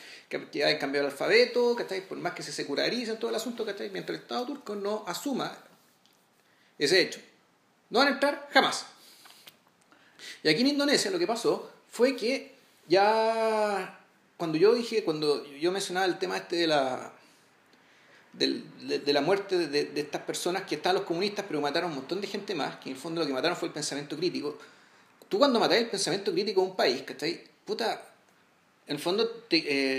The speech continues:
eh, o al menos, y ahí empezamos a, empieza la discusión respecto de qué fue el, cuál fue el país que mostró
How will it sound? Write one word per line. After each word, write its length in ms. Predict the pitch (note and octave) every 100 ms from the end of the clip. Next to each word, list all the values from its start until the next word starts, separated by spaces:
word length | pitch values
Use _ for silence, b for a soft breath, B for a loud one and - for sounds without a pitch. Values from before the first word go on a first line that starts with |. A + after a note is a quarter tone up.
| C3
eh, 60 | B2+ - - -
o 60 | C3+
al 80 |
menos, 420 | D3 F#3+ G#3+ - -
y 120 | C#3+ C#3 C#3+
ahí 180 | E3 C#3
empezamos 460 | C3+ D3+ E3 D#3+
a, 40 | D3+
empieza 260 | D#3+ E3+
la 60 | -
discusión 280 | - - F3+
respecto 360 | - F3+ - D3
de 60 |
qué 140 | - F#3+
fue 200 | - G3+
el, 60 | G3 -
cuál 160 | G3+
fue 160 | G3+ F#3+
el 60 | F#3+
país 220 | E3+ F#3+
que 120 | G3
mostró 540 | F3 - F3+ F#3+ -